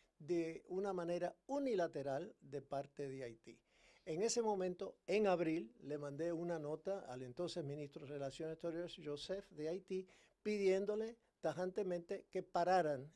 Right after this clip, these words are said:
esos trabajos. De ahí él pidió que se reuniera la Comisión Mixta Bilateral para considerar, para que los técnicos consideraran lo que estaban haciendo,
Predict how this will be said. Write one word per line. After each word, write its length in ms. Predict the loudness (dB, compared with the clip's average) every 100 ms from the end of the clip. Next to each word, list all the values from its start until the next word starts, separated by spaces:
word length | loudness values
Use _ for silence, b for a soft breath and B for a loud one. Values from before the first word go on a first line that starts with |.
| -10
esos 300 | -8 -6 -8
trabajos. 760 | -8 -10 -14 -20 -20 -20 -20 _ _ _
De 200 | -2 2
ahí 380 | 4 4 2 -4 -2
él 400 | 4 4 2 -6 _ _ _ _ _
pidió 520 | -4 0 4 2 0 -10
que 240 | -6 -4 -4 -12 _
se 240 | -6 -6
reuniera 460 | -4 -4 0 0 0
la 140 | 0
Comisión 460 | -2 -6 -4 -6 -6
Mixta 300 | -8 -6 -6
Bilateral 680 | -4 -4 -4 -2 -2 -4 -6 _ _ _
para 280 | -6 -4 -2
considerar, 800 | -2 -4 -4 -4 0 2 2 0
para 200 | -2 -2
que 220 | -6 -10 -12 _
los 200 | -18 -18 -4
técnicos 600 | -2 0 -2 -6 -6 -10
consideraran 720 | -6 -6 -6 -4 -2 -2 -4 -10
lo 420 | -10 -2 0 0
que 120 | -2 -8
estaban 600 | -8 -6 -2 -2 -4 -6 -12
haciendo, 880 | -10 -8 -6 -2 0 0 -6 -12 -16